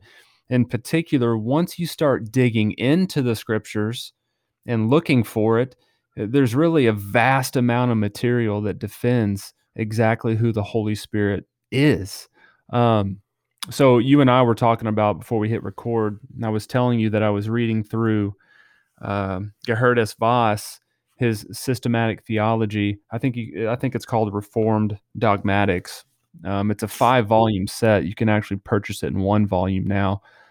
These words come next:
But I was looking at his work on the Holy Spirit, and the way he lays out his systematic is in a Q and A format. And he, he, he basically comes to the conclusion that once you weigh all of the evidence,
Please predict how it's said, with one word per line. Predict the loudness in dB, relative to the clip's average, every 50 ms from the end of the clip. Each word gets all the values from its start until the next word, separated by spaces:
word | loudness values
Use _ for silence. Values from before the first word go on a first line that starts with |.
| _ _ _ 0
But | 2 4
I |
was | 4 4 4 4
looking | 2 2 2 2 2 2
at | 4 4
his | 4 2 2 0
work | 0 0 0 0 0 0
on | 0 0
the | 0 0
Holy | -2 -2 -2 -2 -2 -4
Spirit, | -6 -6 -2 0 2 2 2 2 0
and | -2 -4 -4 -4 -2 -2
the | 0
way | 2 2 2 2
he | 2 0 2
lays | 2 2 2 2 2
out | 2 2 2 2
his | 0 0 0 0 0 -2 -6 -12
systematic | -12 -6 -4 -4 -4 -4 -4 -2 -2 0 0 0 -2 -2 -4
is | -4 -2
in | -2 -2
a | -2
Q | -4 -4 -2 0 2 2
and | 2 2
A | 2 2 0
format. | 0 -2 -2 0 2 2 2 0 0 -2 -6 -8 _ _ _ _ _ _ _ -20 _ _ _ _ _ _ _ _ _ _ _ _
And | 2 4 6 6 6 4
he, | 2 2 2 4 4
he, | 4 4 4 4 2 -2 -2 -2
he | -2 0
basically | 2 2 2 0 0 0 0 0 0
comes | 2 2 2 2 0 0
to | -2 -2
the | -2 -2
conclusion | -4 -4 -6 -6 -4 -2 0 2 2 2 2 2 0 0 -2 -4 -8 _ _ _ _ _ _ _ _ _ _ _ _ _ _ _ _ _ _ _ _ _ _ _ _ _ -4
that | -4 -2
once | 0 0 2 2 2 0 -2 -2
you | -2 -2 -2
weigh | 0 0 2 2 4 4 2 2 0
all | -2 -2 0 0 2 2 2
of | 2 0
the | 0 -2 -2
evidence, | -2 -2 -2 0 0 0 0 0 0 -2 -2 -6 -8 -12 -16 -16